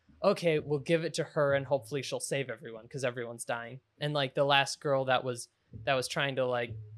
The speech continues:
she was the, um, uh, she was, like, the medic. Uh, she finally gets sick with it, so they give the one girl the, the stone. Sh-,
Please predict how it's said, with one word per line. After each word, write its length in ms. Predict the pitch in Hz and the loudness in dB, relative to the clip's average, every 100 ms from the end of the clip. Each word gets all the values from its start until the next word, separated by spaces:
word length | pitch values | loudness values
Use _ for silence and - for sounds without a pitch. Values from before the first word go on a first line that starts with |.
| - | -6
she 140 | 180 | -4
was 240 | 151 135 123 | -2 -2 -4
the, 260 | 135 127 | -6 -4
um, 360 | 120 113 113 117 _ _ - _ _ _ _ _ _ _ - | -4 -6 -14 -18 _ _ -20 _ _ _ _ _ _ _ -8
uh, 200 | 123 117 | -8 -6
she 140 | - | -4
was, 120 | 160 | 0
like, 140 | 131 127 | 0 -2
the 80 | 123 | -4
medic. 480 | 123 120 120 - - _ _ | -4 -4 -6 -8 -20 _ _
Uh, 140 | 139 135 | -4 -2
she 240 | - 180 | 0 -2
finally 380 | 147 151 139 131 | 0 0 0 -2
gets 240 | 131 127 | -2 -4
sick 240 | - 131 - | -4 -6 -4
with 140 | 120 | -4
it, 220 | 117 113 _ _ - | -4 -6 _ _ -6
so 220 | - 139 | 2 2
they 120 | 131 | 2
give 340 | 127 160 147 - _ _ - | 2 2 2 -6 _ _ -2
the 100 | 143 | 0
one 360 | 135 143 139 | 2 2 0
girl 380 | 127 135 127 127 | 0 2 2 2
the, 460 | 120 123 117 113 - | -2 -4 -2 -4 -6
the 100 | 123 | -6
stone. 520 | 123 - 139 113 117 123 _ _ _ - | -6 -2 -2 -2 -8 -16 _ _ _ -10
Sh-, 260 | - - | -6 -6